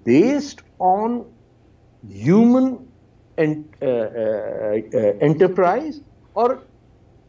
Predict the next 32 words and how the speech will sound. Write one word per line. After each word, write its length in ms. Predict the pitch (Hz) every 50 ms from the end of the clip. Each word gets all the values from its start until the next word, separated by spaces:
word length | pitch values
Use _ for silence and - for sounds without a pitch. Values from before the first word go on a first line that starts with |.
| - -
सबको 320 | 240 254 254 - - 359 349
पता 260 | 349 233 208 - 208
है 100 | 240 254
कि 120 | - 302
अगली 300 | 254 214 196 226 269 254
generation 540 | 214 240 214 214 208 220 214 202 - 262 254
इसमें 340 | 196 - - 233 269 269 -
तरमीम 380 | 247 196 180 185 185 185 185
कर 140 | 180 - -
सकती 420 | - - 127 - - - - 131 147
है, 80 | 185
change 320 | 185 196 226 190 180 175 175
कर 140 | - 135
सकती 380 | - - 101 87 - - - -
है। 180 | - - _ _ _ _ _ _ _ _ _ _ _ _ _ _ _ _ _ _ _ _ _ _ _ _ _ _ - 113 101
जो, 100 | 151 151 139 101 - - _ _ _ _ - -
जो 80 | 120
हमारे 300 | 104 120 123 139 143 165
इस्लामी 420 | 165 156 156 - 160 160 180 226 247
मुल्क 280 | 233 214 220 214 220
हैं, 60 | 247 247
वहाँ 200 | 233 220 208 226
आप 160 | 233 - -
क्या 160 | - 208 254
change 280 | 226 - 359 370 349 359
करेंगे? 420 | - 359 349 302 226 165 107 - - _ _ _ _ _ _ _ _ _ _ _ -
उन्होंने 180 | 175 190 196 196
तो 60 | 240
शरिया 420 | 233 - - 190 175 190 208 226
बना 320 | 220 202 202 185 185 185 185
दिया 240 | 175 196 226 240 240
prophet 480 | 240 - - 170 151 151 151 208 202